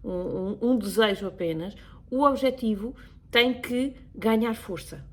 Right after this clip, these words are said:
Tem que ser algo que se torna verdadeiramente inegociável. E o que é isto inegociável?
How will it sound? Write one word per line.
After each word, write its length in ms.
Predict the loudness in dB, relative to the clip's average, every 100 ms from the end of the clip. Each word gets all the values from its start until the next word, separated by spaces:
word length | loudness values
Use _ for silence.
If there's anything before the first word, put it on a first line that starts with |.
| -20 -20 -20 -6
Tem 160 | 0 0
que 80 | 2
ser 240 | 6 8
algo 500 | 8 8 4 -2 -4 -8 -18 -16
que 80 |
se 140 | -14 2
torna 420 | 6 6 6 2
verdadeiramente 1040 | 2 2 2 4 4 4 4 4 0 -4 -12 -4
inegociável. 1200 | 0 2 0 -2 -6 -6 -6 -6 -6 -6 -8 -10 -12 -16 -6
E 80 | -4
o 60 |
que 80 | -2
é 60 | 0
isto 340 | 2 0 0
inegociável? 800 | 0 0 0 -4 0 0 0 -4